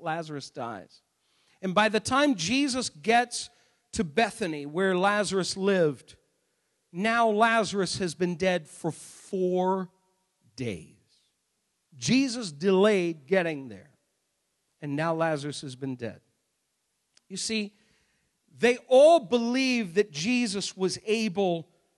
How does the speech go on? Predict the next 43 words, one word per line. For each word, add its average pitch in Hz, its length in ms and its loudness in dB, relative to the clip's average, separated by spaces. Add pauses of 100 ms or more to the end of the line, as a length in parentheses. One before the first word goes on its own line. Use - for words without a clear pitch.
(140)
to - 140 -10
heal. 117 680 -8 (880)
Somebody 254 400 2
had 233 220 2
blinded 240 420 4
eyes. 220 480 6
He 190 140 -2
laid 208 240 6
hands 214 340 0
on 196 140 0
their 196 160 2
eyes, 190 340 0
and, 170 320 -6
and 180 160 4
they 180 120 0
recovered. 160 560 -10
They 165 100 -6
could 160 200 -12
see. 127 360 -14 (800)
For 220 120 -4
the 202 140 4
person 262 480 0
who 220 240 -2
was, 214 340 4 (380)
couldn't 233 320 2
walk, 208 480 4
he 208 160 -4
reached 202 440 -6
down 233 340 2
and 185 200 -4
touched - 400 -4
them, 208 220 -2
or 196 140 4
he 214 160 -4
just 180 340 -6
commanded 240 540 -2
them, 208 160 2
"Take 247 260 -4
up 247 160 -4
your 220 80 2
bed 220 340 -2
and 180 200 -2
walk." 214 420 6